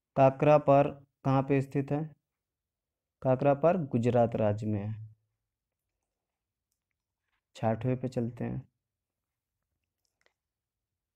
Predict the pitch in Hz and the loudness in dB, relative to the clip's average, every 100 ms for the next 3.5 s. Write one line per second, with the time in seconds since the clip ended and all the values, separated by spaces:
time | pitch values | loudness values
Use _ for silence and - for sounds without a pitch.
0 | _ _ _ _ _ _ _ _ - 139 | _ _ _ _ _ _ _ _ 0 6
1 | 135 143 156 143 135 135 - _ _ _ | 6 6 4 4 2 -2 -10 _ _ _
2 | 143 135 131 143 113 120 127 123 135 139 | 2 4 6 4 4 2 0 0 2 2
3 | 131 131 127 135 | 4 2 2 -2